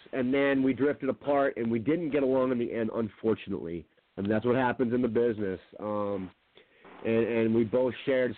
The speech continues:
similar addictions at the time, so we had that in common in the wrestling business. But before I went out,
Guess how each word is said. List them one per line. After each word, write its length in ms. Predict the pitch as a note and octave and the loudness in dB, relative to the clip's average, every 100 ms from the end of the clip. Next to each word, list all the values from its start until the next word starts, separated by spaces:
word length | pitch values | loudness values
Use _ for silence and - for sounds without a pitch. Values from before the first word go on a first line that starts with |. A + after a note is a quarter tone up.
| - | -2
similar 400 | C3 B2+ B2 A#2+ | 0 2 2 2
addictions 560 | G#2 A#2+ A#2 B2 A2+ G#2+ | 2 0 0 -2 0 -2
at 160 | G#2 | -4
the 60 | F#2+ | -8
time, 600 | - A#2 A#2 A#2+ A#2+ A#2 _ _ _ - | -4 0 2 0 -2 -4 _ _ _ -2
so 80 | A2+ | 0
we 140 | G#2 | 0
had 240 | A#2+ A2 | 0 -2
that 240 | A#2 B2+ A#2+ | 0 -2 -2
in 80 | A#2 | -4
common 420 | A#2 A#2 A#2 A#2 | -2 0 2 2
in 100 | G#2+ | 2
the 60 | G2+ | 0
wrestling 360 | A#2+ B2 C3+ | 0 0 0
business. 200 | A#2 G#2 G2 | 0 0 -2
But 160 | A2 | -2
before 360 | A2 A#2+ D3+ F3 | -2 0 2 2
I 40 | |
went 200 | C#3 A#2 | 2 2
out, 340 | C3+ E3 A2 | 0 0 -2